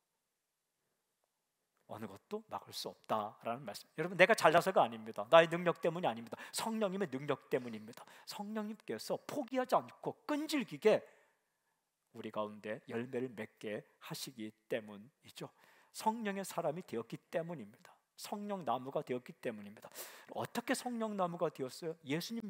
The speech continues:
믿으면 성령님께서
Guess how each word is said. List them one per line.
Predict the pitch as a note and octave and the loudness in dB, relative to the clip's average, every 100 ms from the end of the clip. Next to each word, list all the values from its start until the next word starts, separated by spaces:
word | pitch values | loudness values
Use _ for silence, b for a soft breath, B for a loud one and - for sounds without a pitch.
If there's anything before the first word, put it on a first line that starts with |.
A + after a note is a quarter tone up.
| D3+ | -8
믿으면 | C3+ F3 C#3+ B2 A3+ A#2 - - _ _ _ _ _ _ _ _ _ _ _ b b b _ | -8 -8 4 12 12 10 -12 -20 _ _ _ _ _ _ _ _ _ _ _ b b b _
성령님께서 | - - D3+ C#3+ B2 A2+ - - A#2 | -16 -12 -8 -6 -8 -10 -12 -8 -8